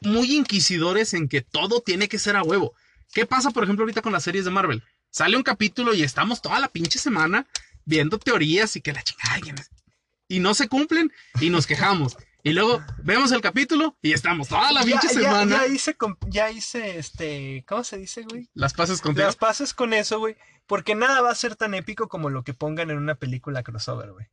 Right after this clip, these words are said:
Speaker 1: No.
Speaker 2: O sea, no puedes poner algo tan grande, un macroevento en un episodio de una serie,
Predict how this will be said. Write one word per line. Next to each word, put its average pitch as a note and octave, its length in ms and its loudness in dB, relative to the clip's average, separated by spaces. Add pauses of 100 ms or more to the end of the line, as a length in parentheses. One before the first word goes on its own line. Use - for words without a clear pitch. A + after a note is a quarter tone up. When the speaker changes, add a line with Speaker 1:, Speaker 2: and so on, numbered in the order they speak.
(520)
Speaker 1:
No. F#3+ 160 0
Speaker 2:
O C#3 40 0
sea, C#3+ 400 -6
no F3 320 -2
puedes G3+ 260 0
poner F#3 220 -2
algo F#3 180 -4
tan D#3 320 -2
grande, E3 420 0
un E3+ 160 -4
macroevento D#3 720 -4
en D3 100 -6
un D3+ 100 -6
episodio D3 340 -8
de D3 60 -4
una C#3+ 140 -8
serie, D3+ 300 -10